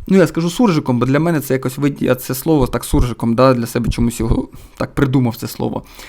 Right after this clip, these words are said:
Є діти, е, рі-,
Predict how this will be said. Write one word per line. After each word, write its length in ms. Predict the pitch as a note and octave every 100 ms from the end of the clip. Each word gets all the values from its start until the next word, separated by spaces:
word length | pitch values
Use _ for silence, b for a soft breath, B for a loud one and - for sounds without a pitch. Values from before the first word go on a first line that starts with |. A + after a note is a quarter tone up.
| B B B -
Є 200 | - D#3
діти, 520 | E3 C#3 F3+ E3 C#3+ - - - _ -
е, 320 | C#3+ C#3+ - - _ _ B4+ A#4
рі-, 200 | D3+